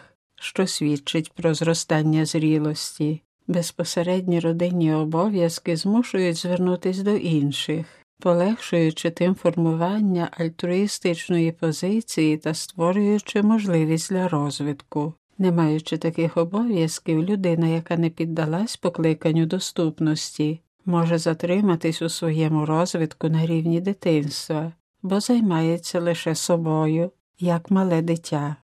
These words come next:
Проте є і такі, хто вміє відповісти на це покликання. Мені здається, що воно є найважчим,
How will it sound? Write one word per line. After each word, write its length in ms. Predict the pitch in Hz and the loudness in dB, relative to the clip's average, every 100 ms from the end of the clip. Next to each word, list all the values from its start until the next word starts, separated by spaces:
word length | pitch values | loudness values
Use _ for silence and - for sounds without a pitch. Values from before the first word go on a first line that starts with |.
| _ | _
Проте 380 | - 165 165 165 | 0 0 4 4
є 280 | 160 156 156 | 4 4 2
і 60 | |
такі, 480 | 160 139 - - 233 | 2 -4 -2 0 0
хто 300 | - - 180 | 0 0 2
вміє 360 | 185 196 208 190 | 4 4 2 2
відповісти 760 | 180 - 180 180 190 - 254 | -2 0 0 0 -2 2 4
на 140 | 226 165 | 4 2
це 200 | 160 147 | -2 0
покликання. 1000 | 160 160 160 156 156 160 160 160 160 165 _ _ _ | -2 2 2 2 2 0 2 2 0 -6 _ _ _
Мені 320 | 185 180 180 | 4 6 4
здається, 680 | 175 185 196 240 - - 175 | 2 0 2 2 0 -2 -2
що 280 | - - 175 | -2 0 2
воно 260 | 175 175 | 4 4
є 160 | 175 180 | 2 4
найважчим, 960 | 185 185 165 156 139 - - 156 151 | 2 2 0 0 0 -6 -4 -2 -2